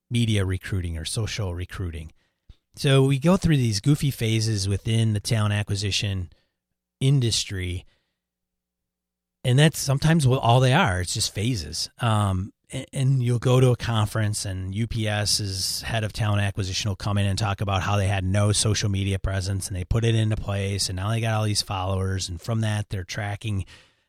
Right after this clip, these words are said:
uh, through the funnel from here's where the candidate finds their job and they come through this,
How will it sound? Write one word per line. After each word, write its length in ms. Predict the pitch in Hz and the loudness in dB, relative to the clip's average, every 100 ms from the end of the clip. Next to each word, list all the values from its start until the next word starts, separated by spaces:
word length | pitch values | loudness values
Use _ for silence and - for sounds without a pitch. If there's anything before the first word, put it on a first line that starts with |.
| _ - | _ -10
uh, 240 | 107 95 | -6 -6
through 240 | - 135 131 | -4 2 2
the 100 | 117 | 2
funnel 520 | - 113 107 98 92 - _ _ _ _ | 0 0 2 0 -2 -6 _ _ _ _
from 380 | 107 98 95 90 | -4 -2 -2 -2
here's 480 | 87 147 147 120 | 2 4 4 2
where 160 | 127 123 | 2 2
the 80 | 113 | 2
candidate 380 | 127 113 110 98 | 0 0 0 0
finds 300 | 135 135 131 | 2 2 2
their 100 | 123 | 0
job 420 | 113 110 110 104 | 0 0 0 -2
and 80 | 98 | -2
they 80 | |
come 220 | 95 120 127 | -4 -4 -4
through 180 | 120 | -2
this, 280 | 110 123 - | 0 0 0